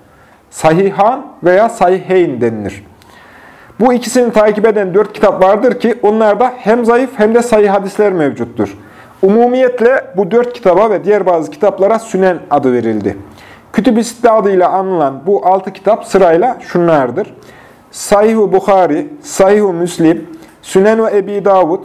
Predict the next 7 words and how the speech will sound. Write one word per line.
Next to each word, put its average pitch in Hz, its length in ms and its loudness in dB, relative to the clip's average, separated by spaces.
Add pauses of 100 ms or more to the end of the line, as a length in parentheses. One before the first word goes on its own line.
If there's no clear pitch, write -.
(320)
Sünen-u 196 540 -2
Tirmizi, 185 680 0 (200)
Sünen-u 185 520 0
Nesai, 196 680 -2
Sünen-u 190 440 -2
İbn 170 260 -2
Mace. 123 440 -2